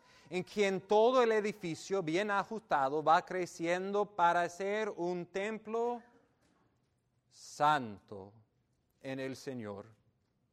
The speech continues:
en quien también vosotros sois juntamente edificados para morada de Dios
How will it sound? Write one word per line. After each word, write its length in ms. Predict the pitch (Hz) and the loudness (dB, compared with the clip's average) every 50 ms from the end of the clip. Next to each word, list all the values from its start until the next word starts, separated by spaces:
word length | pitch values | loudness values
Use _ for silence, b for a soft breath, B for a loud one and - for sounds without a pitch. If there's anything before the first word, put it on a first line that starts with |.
| _ _ _ _ _ _ _ _ _ _ _ _ _ | _ _ _ _ _ _ _ _ _ _ _ _ _
en 140 | - 156 160 | -8 -8 -6
quien 280 | - 196 196 196 190 | -2 -2 -2 -2 -2
también 540 | - - - 175 170 175 156 165 196 233 240 | -4 -2 -2 -2 0 0 0 0 0 0 2
vosotros 460 | 214 214 196 - 214 214 247 233 190 | 0 0 0 -2 -4 -2 -2 -4 -4
sois 180 | - 202 185 - | -2 -4 -6 -6
juntamente 760 | - - 220 196 - 170 147 143 156 185 220 247 240 - 214 180 | -6 -8 -6 -2 2 2 2 2 0 -2 -4 -4 -2 -2 -2 -2
edificados 760 | 151 151 143 - - 135 - - 175 180 185 196 208 214 - | -2 -4 -6 -8 -10 -8 -4 0 4 4 4 4 4 2 -2
para 240 | - 170 151 147 143 | 0 0 2 2 2
morada 800 | 143 139 139 135 127 139 151 165 180 190 202 202 180 165 - | 0 0 0 0 2 4 6 6 8 8 6 6 4 2 2
de 240 | 196 170 147 147 147 | 0 0 -4 -6 -6
Dios 720 | 135 127 131 139 156 180 196 202 208 208 214 208 - - | -6 -6 -2 0 2 4 4 4 2 2 0 -4 -12 -20